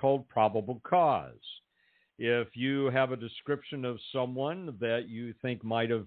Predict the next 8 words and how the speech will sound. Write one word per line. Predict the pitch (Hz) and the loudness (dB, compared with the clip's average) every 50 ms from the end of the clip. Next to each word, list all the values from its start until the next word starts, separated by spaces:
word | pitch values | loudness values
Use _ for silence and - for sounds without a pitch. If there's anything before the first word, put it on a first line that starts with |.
| - - | -4 0
uh, | 117 113 110 110 107 104 98 90 95 101 | 2 4 4 4 4 2 0 -4 -6 -6
reportedly | 110 87 101 104 104 98 _ - 120 113 113 117 123 127 131 127 117 98 82 | -6 -4 -2 -4 -4 -2 _ 2 2 4 4 2 0 2 2 2 0 0 2
been | 107 113 113 120 | 2 2 4 4
involved | 117 110 95 98 107 110 120 123 92 | 0 0 2 4 4 6 4 4 2
in | 113 101 | 0 -2
a | 98 | -2
crime, | 87 - - - 110 113 117 123 135 156 160 | -4 -6 -4 0 4 6 6 6 6 4 2
and | - 165 | 0 0